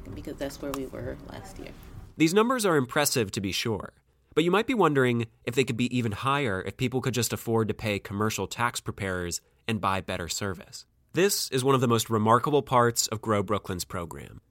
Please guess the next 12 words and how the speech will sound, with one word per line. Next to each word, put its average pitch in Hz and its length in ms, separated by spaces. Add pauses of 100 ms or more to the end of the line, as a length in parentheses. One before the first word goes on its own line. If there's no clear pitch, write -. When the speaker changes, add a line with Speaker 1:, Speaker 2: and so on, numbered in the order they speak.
(140)
Speaker 2:
Its - 180
services 180 640 (180)
are 123 80
actually 143 240
the 113 100
gold 123 400
standard 117 500
for 104 140
quality 95 500
in 82 120
tax 85 320
prep. - 320